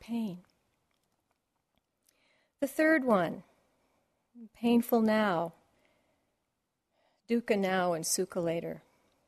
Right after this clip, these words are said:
Suppose there were fermented urine mixed with various medicines, and a man came sick with jaundice. And they told him,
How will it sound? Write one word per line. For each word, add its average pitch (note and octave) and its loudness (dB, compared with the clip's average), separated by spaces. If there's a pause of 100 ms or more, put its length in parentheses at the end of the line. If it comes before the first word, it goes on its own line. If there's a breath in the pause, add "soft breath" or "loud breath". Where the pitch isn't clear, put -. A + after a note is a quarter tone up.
(800 soft breath)
Suppose D#4 2
there C#4 6
were B3 2
fermented B3+ 2
urine G#3+ 2
mixed - -6
with F#3+ -4
various F#3+ 0
medicines, F#3 -4
and F#3 -4
a F3+ -2
man G3+ 2
came G#3+ -4
sick - -4
with F3 -8
jaundice. G3 -2 (880 loud breath)
And B3 6
they B3 4
told C#4+ 0
him, F#3+ 2